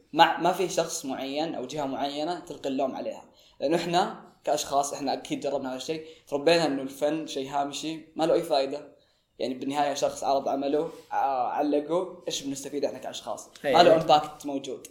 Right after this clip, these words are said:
Speaker 2: يعني ما تقدر تقول كذا: "إيش بتكبر؟ أنا بصير فنان."
Speaker 1: أيوة، حرفيا.
Speaker 2: آه يا بابا، بتصير يا مهندس، يا دكتور.
Speaker 1: <laughs> بالضبط، يعني في تهميش على طول.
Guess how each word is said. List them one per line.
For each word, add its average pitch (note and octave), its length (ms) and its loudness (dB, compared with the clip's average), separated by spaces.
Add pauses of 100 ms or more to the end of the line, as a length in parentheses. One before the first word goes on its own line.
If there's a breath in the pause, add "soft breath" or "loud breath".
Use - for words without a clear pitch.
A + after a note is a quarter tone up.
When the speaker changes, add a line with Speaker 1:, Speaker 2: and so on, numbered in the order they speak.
Speaker 2:
يعني B2+ 120 0
ما D#3+ 100 4
تقدر C#3 200 4
تقول B2 280 0
كذا: B2 360 -2
"إيش C#3+ 140 -6
بتكبر؟ C#3+ 600 -2
أنا D#3+ 80 -8
بصير C#3+ 220 -8
فنان." B2 500 -8
Speaker 1:
أيوة، D3 340 2
حرفيا. - 260 2
Speaker 2:
آه - 20 4
يا - 60 2
بابا، B2+ 280 2
بتصير D3 340 8
يا E3 140 12
مهندس، G3 540 10
يا F#3+ 180 10
دكتور. F3+ 500 8
Speaker 1:
<laughs> D3+ 80 2
بالضبط، F#3+ 320 12
يعني D#3 140 6
في G3 120 2
تهميش F3+ 360 -2
على D3 140 8
طول. D3+ 360 2